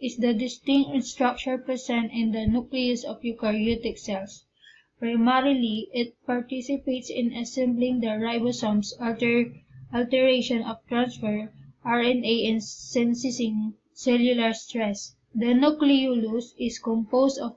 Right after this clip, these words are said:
R N A and proteins, which form around specific chromosomal regions. Cytoplasm.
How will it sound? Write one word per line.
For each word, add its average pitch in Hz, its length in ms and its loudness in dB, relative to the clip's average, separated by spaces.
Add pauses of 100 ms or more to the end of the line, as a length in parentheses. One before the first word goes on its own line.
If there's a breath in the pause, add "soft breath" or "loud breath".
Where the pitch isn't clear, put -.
R 247 180 2
N 269 240 -2
A 233 400 -2
and 226 240 -4
proteins, 214 600 -2 (420 loud breath)
which 247 380 -2
form 247 300 0
around 233 480 -2
specific 277 720 -2
chromosomal 240 920 0
regions. 202 600 -2 (1600 soft breath)
Cytoplasm. 226 1120 -2